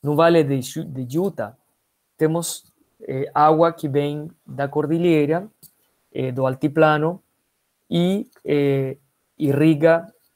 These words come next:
eh, tomate, eh, hortalizas que vão ser, eh, a produ-, um sustento para a produção ou para o requerimento do zona central de Santiago, da capital.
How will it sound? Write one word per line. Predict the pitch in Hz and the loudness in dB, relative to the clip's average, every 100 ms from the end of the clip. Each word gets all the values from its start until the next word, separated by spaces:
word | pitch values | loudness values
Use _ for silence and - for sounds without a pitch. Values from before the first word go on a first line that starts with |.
| _ _ _ _ _ | _ _ _ _ _
eh, | - 131 123 127 _ | -6 -4 -4 -8 _
tomate, | - 151 147 147 143 139 139 135 135 _ _ _ _ _ - | 0 2 2 2 0 -2 -2 -2 -4 _ _ _ _ _ -6
eh, | 135 127 127 123 - _ | -4 -2 -2 -6 -10 _
hortalizas | - 156 151 151 147 135 156 160 - _ - | -2 -2 2 2 2 0 -4 -6 -12 _ -6
que | 151 151 156 - - | 0 2 2 -2 -14
vão | 127 143 156 160 | -4 0 2 0
ser, | 160 - 156 156 165 - _ _ _ - | -4 0 4 4 2 -10 _ _ _ -8
eh, | 139 143 | -4 -2
a | - - | -4 -4
produ-, | 151 156 143 - - | -2 0 -2 -6 -8
um | 151 151 | -10 -8
sustento | 139 151 - 202 214 147 | -8 -8 -2 0 0 0
para | 139 139 | 0 -2
a | 139 | -2
produção | 143 147 139 - - 175 180 | -2 -2 -2 -4 0 2 2
ou | 139 | 0
para | 135 135 | -2 -2
o | 131 | -2
requerimento | 143 143 156 170 160 156 160 | -4 -2 -2 0 0 -2 -4
do | 180 151 156 170 214 | -6 -2 -2 -2 -8
zona | - 156 156 | -4 -2 -2
central | - 151 143 143 147 | -4 -6 -2 -2 -2
de | |
Santiago, | 143 143 139 143 143 147 | -4 -6 -4 -2 0 0
da | 143 | -4
capital. | 139 139 - 113 110 | -4 -6 -6 -8 -10